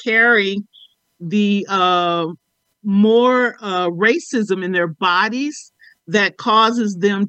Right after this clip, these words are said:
to manufacture cortisol. And cortisol is the stress hormone. And that stress hormone is highly correlated to low infant birth weights, as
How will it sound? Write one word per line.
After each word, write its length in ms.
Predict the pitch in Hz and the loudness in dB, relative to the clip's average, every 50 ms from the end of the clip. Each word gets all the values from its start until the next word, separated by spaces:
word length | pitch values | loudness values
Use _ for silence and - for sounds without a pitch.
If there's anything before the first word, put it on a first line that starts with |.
| - - - | -6 -6 -4
to 320 | 226 202 202 196 196 190 | -2 -2 0 0 -2 -2
manufacture 1000 | 180 190 190 190 190 196 196 190 190 - - 202 196 196 202 196 - - 208 185 180 - | -4 -4 -2 -2 0 0 0 -2 -4 -4 -2 0 0 0 0 -2 -4 -4 -4 -4 -4 -4
cortisol. 680 | - - 233 233 233 233 208 220 - 165 143 107 90 - - _ _ _ _ _ _ _ _ _ _ _ _ _ _ _ - | -2 0 2 2 2 0 -2 -4 -6 -6 -6 -8 -10 -12 -18 _ _ _ _ _ _ _ _ _ _ _ _ _ _ _ -4
And 380 | 208 214 214 208 208 214 214 | 0 0 2 2 0 0 -2
cortisol 680 | - - 311 277 277 339 339 - - 262 254 240 233 - - | 0 2 2 2 2 0 -4 -4 -2 0 0 0 0 0 0
is 320 | 208 208 208 208 208 - | 0 0 0 0 -2 -2
the 140 | - 196 202 | -6 -6 -6
stress 360 | - - - 240 233 240 - | -6 -4 -2 0 0 0 -2
hormone. 560 | - 233 185 175 170 165 147 139 104 101 151 - _ _ _ _ _ _ _ _ _ _ _ _ - | -4 -4 -4 -2 -2 -2 -4 -4 -6 -8 -12 -16 _ _ _ _ _ _ _ _ _ _ _ _ -4
And 200 | 190 202 208 220 | 0 2 4 4
that 200 | 233 269 294 - | 4 2 0 -2
stress 360 | - - - 294 311 339 - | -6 -4 -2 0 0 0 -2
hormone 640 | - 320 254 233 226 220 214 208 202 202 202 202 - - | -4 -4 -2 0 0 0 0 0 0 0 -2 -4 -4 -4
is 180 | 202 202 196 - - - | -4 -6 -6 -6 -6 -2
highly 420 | 254 247 262 285 320 294 285 269 | 0 0 0 0 -4 -6 -8 -10
correlated 880 | 262 - 285 240 220 214 208 202 196 196 196 190 190 185 190 190 185 - _ _ _ _ _ _ _ _ _ _ | -8 -4 -2 -2 0 0 2 2 0 2 0 0 0 0 0 -2 -4 -8 _ _ _ _ _ _ _ _ _ _
to 260 | - - 233 220 214 202 | -4 -2 0 0 0 0
low 420 | 196 196 208 226 247 262 285 285 - - | 0 0 0 0 0 0 -2 -4 -6 -6
infant 500 | 226 240 247 247 - 294 269 269 262 - _ _ _ _ _ _ | -4 -4 -4 -4 -4 -4 -4 -4 -6 -10 _ _ _ _ _ _
birth 280 | 233 233 233 233 233 240 | 2 2 2 0 -2 -4
weights, 580 | 202 185 170 180 226 254 - - - - - _ _ _ _ _ _ _ _ _ _ _ _ _ _ - | -2 -2 0 0 -2 -4 -8 -12 -16 -16 -18 _ _ _ _ _ _ _ _ _ _ _ _ _ _ -2
as 340 | 208 220 220 208 214 196 | 0 0 0 0 -2 -6